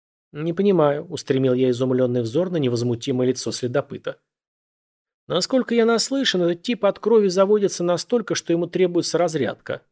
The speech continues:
Регулярно он, обвешанный новыми скальпами, появлялся в городишке, требовал шлюху, ящик бутылок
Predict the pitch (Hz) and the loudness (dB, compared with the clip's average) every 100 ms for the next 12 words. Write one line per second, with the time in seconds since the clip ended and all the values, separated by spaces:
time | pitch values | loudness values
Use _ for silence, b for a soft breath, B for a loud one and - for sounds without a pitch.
0 | _ _ 139 156 202 214 196 185 - 226 | _ _ -2 2 4 4 4 0 0 2
1 | 175 127 113 156 175 147 135 143 165 131 | 4 2 0 0 0 0 0 2 2 2
2 | 120 - 208 208 160 131 117 143 175 202 | -2 0 0 2 0 0 2 0 2 0
3 | - 165 151 160 175 233 - 127 135 160 | -2 -2 2 2 2 -2 -4 -4 -2 0
4 | 156 143 - 180 233 - 135 143 - 147 | 2 -2 -4 -4 -4 -2 0 2 0 -2
5 | 131 135 247 214 - | -2 -2 2 2 0